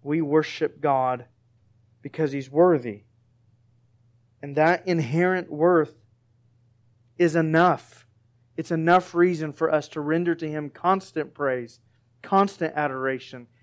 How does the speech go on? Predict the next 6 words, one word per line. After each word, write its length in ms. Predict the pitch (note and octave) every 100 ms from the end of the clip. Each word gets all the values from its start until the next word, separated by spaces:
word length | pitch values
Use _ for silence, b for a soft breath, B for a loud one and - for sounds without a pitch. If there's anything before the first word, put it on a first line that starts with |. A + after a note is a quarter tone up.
| _ -
constant 580 | F#3+ F#3+ F#3+ E3+ D3
thanksgiving, 680 | D#3+ D3 - - C3+ B2 B2 _ _ _
constant 540 | - G3 G3+ - E3 -
exaltation. 880 | D#3+ C#3 C#3+ C3 D3 C3 - A#2 A#2+ _ _ _ _ _ _ _ _ _ _ _ _ _ _ _ _ _ _ _ _ _ _ -
Understand 680 | F#3+ A#3 A#3 - F#3+ F3+ D#3+
this, 560 | E3 - - - -